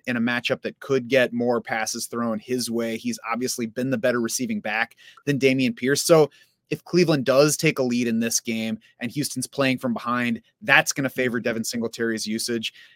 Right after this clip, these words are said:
And he's just been playing better than Dameon Pierce. So there's reason for Houston to lean in that direction going forward anyway, as they try to secure a playoff spot. Houston's a home dog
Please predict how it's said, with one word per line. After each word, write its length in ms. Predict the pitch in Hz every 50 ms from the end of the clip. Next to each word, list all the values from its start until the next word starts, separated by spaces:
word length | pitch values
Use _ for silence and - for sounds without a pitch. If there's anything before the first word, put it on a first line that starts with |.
| _ _ -
And 260 | 151 160 165 160 143
he's 220 | 135 175 170 -
just 220 | - 156 147 - -
been 100 | 127 107
playing 320 | - - - 208 175 127
better 180 | 107 110 110 107
than 120 | 110 110
Dameon 320 | 117 113 113 113 107 98
Pierce. 260 | - 147 147 131 117 -
So 400 | - - 127 120 120 117 110 _ _ _ _ _ _ _ -
there's 400 | 139 143 139 139 127 - - - _ _ _ _ _ _ _ _
reason 480 | - 113 113 139 170 190 170 151 156 139
for 160 | - - 135
Houston 480 | 117 - - 143 131 - - - 131 120
to 180 | - 143 135
lean 320 | 123 110 110 123 135 135 131
in 140 | 120 117
that 200 | 117 117 113 -
direction 680 | - 117 107 110 110 110 - - - 120 113 107 101 - _ 110 107
going 260 | - 127 131 131 123
forward 480 | 117 - - 131 123 120 120 117 104 _ _ -
anyway, 600 | 113 127 160 160 131 107 104 101 101 104 104 101 _ _ _ _ -
as 140 | 135 135 117
they 100 | 131 123
try 300 | 117 - - 123 117 117
to 60 | 117
secure 360 | - - 113 - - 123 117
a 60 | 110 -
playoff 340 | - 117 113 113 110 107
spot. 380 | - - - 110 110 113 113 - _ - - _ _
Houston's 340 | - 165 156 - 151 135 139
a 40 |
home 280 | 131 135 139 135 123 113
dog 460 | 107 107 113 120 127 135 139 139 135